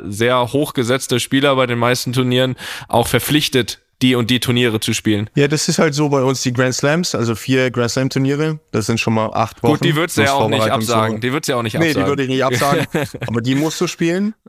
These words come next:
Speaker 1: Ja.
Speaker 2: Und die Masters, äh, Turniere, was
Speaker 1: Die
Speaker 2: nochmal
Speaker 1: Tausender.
Speaker 2: neun Turniere sind.
Speaker 1: Hm.
Speaker 2: Teilweise sind das zwei Wochen lang Turniere, teilweise sind das wochenlange Turniere. Die sind bei uns auch als Verpflichtung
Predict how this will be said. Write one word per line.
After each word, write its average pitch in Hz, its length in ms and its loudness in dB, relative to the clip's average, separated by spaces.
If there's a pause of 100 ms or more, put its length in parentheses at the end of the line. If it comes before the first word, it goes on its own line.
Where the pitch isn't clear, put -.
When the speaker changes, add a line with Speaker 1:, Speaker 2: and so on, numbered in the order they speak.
(120)
Speaker 1:
Ja. 120 220 0 (100)
Speaker 2:
Und 135 380 -2
die 131 320 2
Masters, 117 760 -2 (140)
äh, 107 240 2
Turniere, 101 480 0 (100)
was 101 160 0
Speaker 1:
Die - 20 -10
Speaker 2:
nochmal 107 180 2
Speaker 1:
Tausender. 107 280 -2
Speaker 2:
neun 107 320 0
Turniere 107 400 0
sind. 123 320 -2 (380)
Speaker 1:
Hm. - 80 -4
Speaker 2:
Teilweise 113 260 2
sind 110 160 -2
das 107 140 -2
zwei 113 180 0
Wochen 120 220 0
lang 117 160 0
Turniere, 117 320 0
teilweise 107 260 0
sind 104 160 -2
das 104 140 -4
wochenlange 110 420 0
Turniere. 110 340 0 (420)
Die 120 100 4
sind 123 140 2
bei 120 80 2
uns 113 240 0
auch 113 200 2
als 101 200 0
Verpflichtung 98 580 0